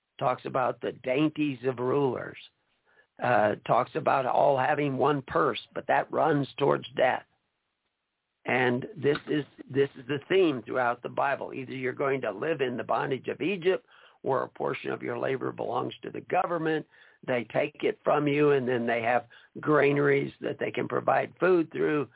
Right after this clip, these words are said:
or you go with Moses, who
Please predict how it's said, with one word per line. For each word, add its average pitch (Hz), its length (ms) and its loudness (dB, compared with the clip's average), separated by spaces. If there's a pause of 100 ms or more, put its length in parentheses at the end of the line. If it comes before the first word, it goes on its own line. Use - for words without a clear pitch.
(800)
or 185 400 4 (380)
you 139 200 -6
go 147 240 2
with 139 260 -2
Moses, 156 600 -2 (840)
who 143 340 -2